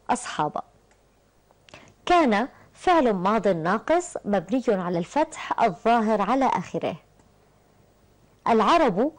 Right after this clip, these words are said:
اسم كان مرفوع وعلامة رفعه الضمة الظاهرة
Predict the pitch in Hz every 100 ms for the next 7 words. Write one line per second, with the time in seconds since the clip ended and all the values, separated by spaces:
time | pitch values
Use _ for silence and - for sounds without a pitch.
0 | - - _ 381 - 294 220 - 233 202
1 | 185 - - 185 - 233 233 262 311 233
2 | 175 175 160 170 190 247 - 254 247 180
3 | 294 330 285 220 220 - 220 185 185 185